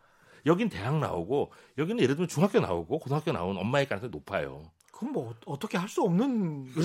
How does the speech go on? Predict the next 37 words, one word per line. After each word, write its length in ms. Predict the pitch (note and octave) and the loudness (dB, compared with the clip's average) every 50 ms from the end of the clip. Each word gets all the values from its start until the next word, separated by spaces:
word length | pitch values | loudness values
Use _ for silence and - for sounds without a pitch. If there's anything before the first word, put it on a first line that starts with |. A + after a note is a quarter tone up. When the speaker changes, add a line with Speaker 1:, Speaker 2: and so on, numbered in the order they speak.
| - - - | 2 2 2
Speaker 2:
불평등 240 | B3 A#3+ A3 - A3 | 4 4 6 6 4
아닙니까, 420 | D#3+ C3+ D3 E3+ F3+ E3+ G3+ E3 | 4 2 0 -4 -4 -4 -4 -4
그건? 160 | D3 D3 - - - B3 | -4 -6 -8 -10 -10 -10
Speaker 1:
그다음에 420 | - D3 E3 F3 E3+ F3 F3+ F#3 F#3 | 2 6 6 6 6 6 2 0 0
두 80 | A3+ F3+ | 2 4
Speaker 2:
예. 40 | E3 | 4
Speaker 1:
번째로는 560 | G3 F#3+ F3 F3+ E3+ D#3 E3 F#3 G#3+ B3 B3+ - _ _ - | 4 2 2 0 -2 -2 -2 -2 -2 -4 -6 -10 _ _ -6
Speaker 2:
예. 140 | E3+ D3+ D3+ | -2 -2 0
Speaker 1:
학교를 340 | E3 - - - F#4 F#4+ F4 | 0 0 4 6 6 8 8
못 120 | G3+ C3 C3 | 6 4 4
가게 240 | G#3 F#3+ D#3 D3 D3+ | 4 2 2 0 -2
하면 360 | D3 C#3+ E3 F#3+ F3 A#2 F2 - _ _ - | -4 -4 -4 -4 -4 -6 -8 -14 _ _ -10
Speaker 2:
예. 300 | D#3 D3 C#3 B2+ A#2+ A2+ A2+ - _ _ - | -8 -6 -6 -6 -8 -10 -14 -20 _ _ -8
Speaker 1:
"어, 120 | - - - _ _ _ _ _ _ _ _ _ _ _ _ _ _ _ _ _ | -8 -8 -8 _ _ _ _ _ _ _ _ _ _ _ _ _ _ _ _ _
학원 300 | - - D4 D4+ E4 E4+ | -20 -20 -16 -14 -12 -12
가면 200 | D4+ C#4+ C4+ B3+ A#3 | -10 -10 -10 -10 -10
되지? 300 | - C#3 B2 - A#3+ C4 _ _ _ - | -10 -12 -12 -14 -18 -20 _ _ _ -6
Speaker 2:
어. 340 | F#3 E3+ D#3 D3+ C#3 C3 A#2+ A2+ | -4 -2 -2 -2 -2 -6 -4 -2
Speaker 1:
가정교사 400 | C4 C4 D4 D4 C#4 C4 C4 B3+ | -2 -2 -2 -4 -4 0 2 2
하면 140 | B3 A3+ G#3 | 2 2 2
되지?" 300 | F#3 E3+ D#3+ B3 D#4 D#4 - _ _ _ _ _ | 0 0 -2 -4 -8 -14 -16 _ _ _ _ _
이거는 300 | - E3 G3 C4 D#4+ D4+ - | -4 -2 -2 -2 -2 -4 -4
부잣집 360 | - D3+ F3 F#3 - A#3+ G#3+ | 0 0 0 0 2 0 0
아이들이 340 | E3+ C3+ C3+ C3 C#3 D#3 D3+ | 2 2 2 0 -4 -6 -8
압도적으로 440 | - - - - D3 C#3+ D3+ C3+ D3+ | -8 -8 -10 -10 -10 -8 -10 -10 -10
할 60 | D3 | -10
수밖에 280 | - D#3 C#3+ - E3 | -10 -12 -12 -8 -8
없는 240 | C#3+ E2+ E2 - D3+ | -8 -8 -8 -10 -12
거예요. 420 | C3+ F#2+ C2+ - C#3+ D#3 - F2 D#2+ - _ - - _ | -12 -14 -14 -14 -14 -14 -14 -16 -18 -20 _ -20 -20 _
Speaker 2:
그렇죠. 440 | - D#3 C#3+ C#3 - - - C#3 C3+ C#3 - | -6 -6 -6 -6 -6 -10 -12 -12 -12 -12 -8
Speaker 1:
그러니까 240 | D3+ D#3+ F#3+ C#3+ - - - - - _ _ _ _ | -4 -2 -2 -2 -2 -6 -16 -20 -20 _ _ _ _
외국 260 | - A2+ A#2+ E3+ A#3 | 4 6 6 6 8
사람들이 400 | A3+ B3+ A#3 A3 G#3+ G3 G3+ G3 | 6 6 4 6 4 2 0 0
지금 160 | D#3+ D#3+ E3+ D#3 | 2 0 2 4
고민하는 480 | C#3 C3+ D3 D#3+ E3 D3+ C3+ B2+ A#2+ | 2 2 2 2 2 2 2 2 0
거는 400 | A2 A2 A#2+ C3+ D3 D3 B2+ G3 | 0 0 0 0 -2 -2 -4 -6
Speaker 2:
음. 200 | E3 C#3+ C3+ A#2 | -6 -6 -8 -10